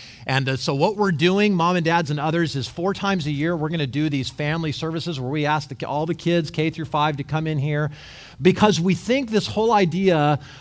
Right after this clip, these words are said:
of you discipling your children is vital to the life of your children. And now some of you have done this for years and years, but some of you, this is kinda new, and I don't know how this is gonna work out. Let me just say this. There's something really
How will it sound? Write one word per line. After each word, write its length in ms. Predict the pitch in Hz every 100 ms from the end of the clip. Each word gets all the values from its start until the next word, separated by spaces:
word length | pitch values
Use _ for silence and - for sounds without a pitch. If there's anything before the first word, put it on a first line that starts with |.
| -
of 240 | 156 151 123
you 280 | 143 220
discipling 720 | 226 214 - 202 202 185 175
your 100 | 160
children 760 | 151 - 202 175 131 123 135 131 - - - -
is 460 | 160 156 151 131 - 127
vital 1000 | 117 117 202 220 165 127 123 135 143 -
to 80 | -
the 80 | 175
life 240 | 165 196
of 60 | -
your 100 | 110
children. 320 | - 87 - - - - - - -
And 100 | 147
now 60 |
some 200 | 143 202
of 60 | 269
you 60 | 214
have 100 | 147
done 180 | 160 156
this 180 | 151
for 140 | - 151
years 380 | 139 165 160 143
and 100 | 143
years, 320 | 180 196 117
but 140 | 120
some 140 | - 190
of 40 |
you, 80 | 156
this 220 | 156 156
is 80 | -
kinda 240 | 156 139
new, 340 | 127 143 180 185
and 80 |
I 60 | 135
don't 80 | 160
know 40 |
how 100 | 147
this 100 | 151
is 20 |
gonna 140 | - 123
work 320 | 120 151 156
out. 120 | 165
Let 60 | 175
me 80 | 226
just 100 | -
say 140 | 196
this. 140 | 135
There's 180 | 139 190
something 380 | 226 180 147 135
really 440 | 156 170 196 214